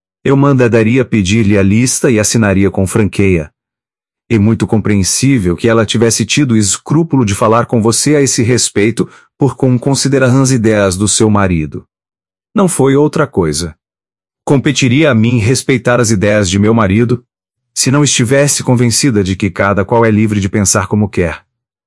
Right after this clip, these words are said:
Se ele é ateu, eu não sou,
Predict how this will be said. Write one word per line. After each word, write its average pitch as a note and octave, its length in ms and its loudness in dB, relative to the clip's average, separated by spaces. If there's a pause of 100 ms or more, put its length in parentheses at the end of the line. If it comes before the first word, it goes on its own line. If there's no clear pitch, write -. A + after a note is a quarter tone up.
(220)
Se - 180 -4
ele A#2+ 220 2
é A#2 60 2
ateu, F#2+ 640 0
eu C#3 120 2
não C#3 220 2
sou, G#2+ 460 0